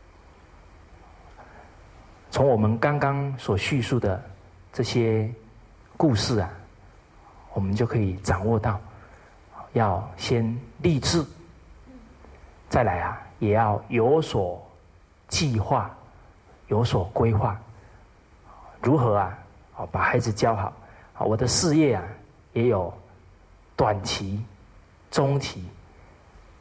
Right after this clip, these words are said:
长期的目标。这样你才会知道啊，这一步一步啊，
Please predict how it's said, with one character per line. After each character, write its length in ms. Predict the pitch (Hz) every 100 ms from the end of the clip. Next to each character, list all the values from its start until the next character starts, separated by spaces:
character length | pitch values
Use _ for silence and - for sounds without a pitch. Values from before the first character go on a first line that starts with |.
| - -
长 380 | - 107 123
期 160 | 123 -
的 80 | 92
目 200 | 98 101
标。 280 | 113 90 - - - - - - - - - -
这 100 | -
样 100 | 131
你 120 | 107
才 180 | 98 110
会 140 | 120 120
知 120 | 127
道 180 | 127 95
啊， 180 | - - - -
这 120 | -
一 180 | 131 135
步 200 | 185 147
一 120 | 127
步 180 | 170 143
啊， 180 | 95